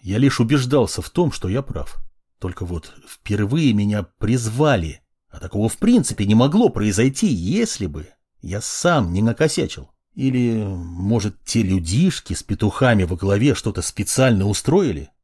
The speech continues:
Это была ловушка? «Так»,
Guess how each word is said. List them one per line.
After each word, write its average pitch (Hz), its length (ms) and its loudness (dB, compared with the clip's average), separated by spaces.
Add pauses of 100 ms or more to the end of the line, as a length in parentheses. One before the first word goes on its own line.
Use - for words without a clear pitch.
(160)
Это 98 720 -6
была 107 520 -4
ловушка? 85 640 -6 (520)
«Так», 131 680 4